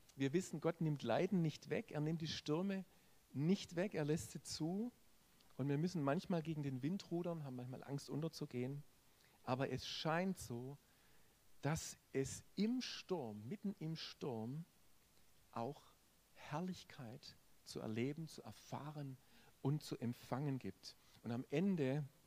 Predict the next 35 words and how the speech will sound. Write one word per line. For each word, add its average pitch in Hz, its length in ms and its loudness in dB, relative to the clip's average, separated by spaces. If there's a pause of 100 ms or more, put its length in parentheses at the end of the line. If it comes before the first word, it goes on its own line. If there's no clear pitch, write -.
(440)
dieses 107 360 -4
Briefes, 131 600 2
erster 127 280 -4
Petrus 131 360 -2
fünf, 147 220 0
Vers - 400 -2
zehn, 127 320 0
da 131 80 -2
gibt's - 260 -4
einen 131 120 -4
Vers, 143 460 -4
der 131 120 -4
mir 127 500 -2 (760)
in 123 160 0
meiner 127 520 2 (140)
wirklich 131 360 -2
großen 143 360 2
gesundheitlichen 123 760 -2
Krise 120 440 -4
vor 107 180 -4
Jahren 98 540 -2 (760)
so 120 280 -4
wichtig 143 400 -6
wurde, 107 240 -2
an - 60 -4
den 113 160 -2
ich 123 140 -4
mich 117 180 -6
täglich - 480 -2
geklammert 104 580 -10
hab, 90 120 -14 (800)
wie 120 160 2
an 123 120 2
einen 117 100 0
Stromhalm, 95 680 -4